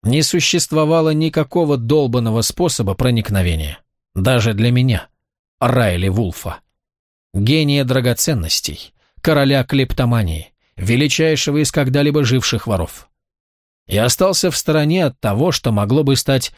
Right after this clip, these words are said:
величайшим ограблением за всю историю. Могло бы, если бы я сумел проникнуть в музей. А я не сумел. Никак.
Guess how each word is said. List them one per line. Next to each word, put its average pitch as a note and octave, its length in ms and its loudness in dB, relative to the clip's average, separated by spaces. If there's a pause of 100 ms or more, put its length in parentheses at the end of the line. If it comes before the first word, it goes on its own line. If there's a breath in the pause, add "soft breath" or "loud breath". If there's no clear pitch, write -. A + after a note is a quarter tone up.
(180 soft breath)
величайшим C#3 760 0
ограблением C3 680 0
за G#2 160 0
всю - 260 -2
историю. F2+ 520 -2 (200)
Могло C3+ 480 2
бы, F2+ 180 -6 (320)
если G#2+ 320 -2
бы G2+ 140 2
я B2 160 2
сумел A2 400 0
проникнуть A2 640 -2
в F2 120 -4
музей. G2 460 0 (840)
А A#2 160 0
я D3 240 2
не G2 120 0
сумел. F2+ 480 -2 (580)
Никак. G2+ 600 -2